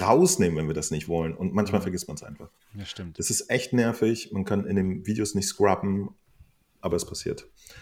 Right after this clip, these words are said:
Speaker 1: Weil man
Speaker 2: Genau.
Speaker 1: wirklich nach jeder Session immer erstmal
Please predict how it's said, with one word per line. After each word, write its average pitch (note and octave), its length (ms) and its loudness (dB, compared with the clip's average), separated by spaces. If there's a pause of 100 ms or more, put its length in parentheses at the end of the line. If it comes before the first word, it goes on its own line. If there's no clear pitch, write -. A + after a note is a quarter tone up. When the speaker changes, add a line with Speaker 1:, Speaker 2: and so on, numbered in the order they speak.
(320)
Speaker 1:
Weil E2 80 -2
man F2+ 100 6
Speaker 2:
Genau. F2 120 4
Speaker 1:
wirklich G#2 300 6
nach F2 120 2
jeder G2 260 6
Session F#2 460 2
immer E2+ 160 -2
erstmal E2+ 560 0